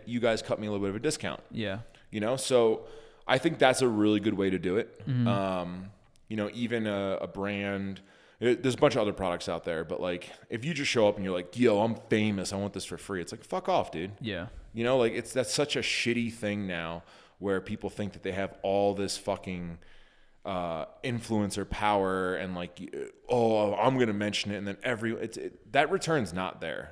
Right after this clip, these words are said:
Speaker 1: I can tell
Speaker 2: Yeah.
Speaker 1: you that right now. Like, there's been so many times when, um,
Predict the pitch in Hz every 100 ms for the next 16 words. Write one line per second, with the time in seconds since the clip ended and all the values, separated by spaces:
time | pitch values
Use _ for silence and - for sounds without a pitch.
0 | - 107 110 131 110 98 85 85 87 76
1 | 80 - - 92 90 - - - - -
2 | - - 127 139 120 - 117 107 - 104
3 | 104 98 92 95 95 92 90 87 - 90
4 | 82 78 73 76